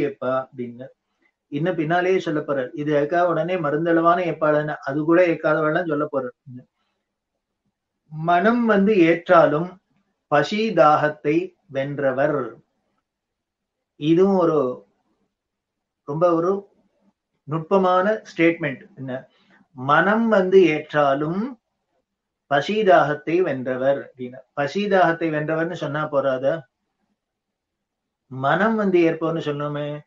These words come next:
ஏன்னர் முதல்ல மனமே அவளுக்கு கிடையாது, தன்னையும் இழந்துட்டான்னு சொல்லியாச்சு. இப்போ பசி தாகத்தை ஏற்கிறதுக்காக என்ன பண்ணுவான்னர், இவ நினைச்சிருந்தாள்னா மனசை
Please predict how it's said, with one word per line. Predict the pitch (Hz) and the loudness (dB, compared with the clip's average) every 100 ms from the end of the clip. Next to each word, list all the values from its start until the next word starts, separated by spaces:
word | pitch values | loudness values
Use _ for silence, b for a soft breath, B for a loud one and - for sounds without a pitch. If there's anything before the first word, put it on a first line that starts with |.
| _ _ - | _ _ -6
ஏன்னர் | 147 165 165 143 147 - | -2 -2 -2 -4 -6 -12
முதல்ல | 131 143 156 160 185 | -6 -4 -2 0 -2
மனமே | 151 143 165 180 | -2 -4 -2 -2
அவளுக்கு | 170 156 147 147 | 2 2 2 -4
கிடையாது, | 156 165 156 175 190 | -4 0 0 0 -2
தன்னையும் | 147 160 180 165 | -4 -4 -4 -4
இழந்துட்டான்னு | 151 165 165 156 165 160 | -2 -2 0 0 0 -4
சொல்லியாச்சு. | 143 143 135 123 - 143 180 208 b b - | -6 -2 -2 -4 -6 -4 -4 -6 b b -6
இப்போ | 165 165 147 | -4 -2 -2
பசி | 143 139 214 | -2 -2 0
தாகத்தை | 208 196 170 165 170 | 2 4 2 0 2
ஏற்கிறதுக்காக | 170 170 170 160 165 165 170 175 202 | 2 0 -6 -6 -6 0 4 4 2
என்ன | 175 151 | -2 -4
பண்ணுவான்னர், | 151 139 151 135 147 - _ _ _ _ _ | -6 -6 -6 -4 -6 -8 _ _ _ _ _
இவ | 139 135 131 123 | -6 -2 -2 -2
நினைச்சிருந்தாள்னா | 131 151 190 - 180 170 160 165 202 | -4 -4 -4 -4 -2 0 0 0 -2
மனசை | 151 139 165 190 | -2 -4 -4 -4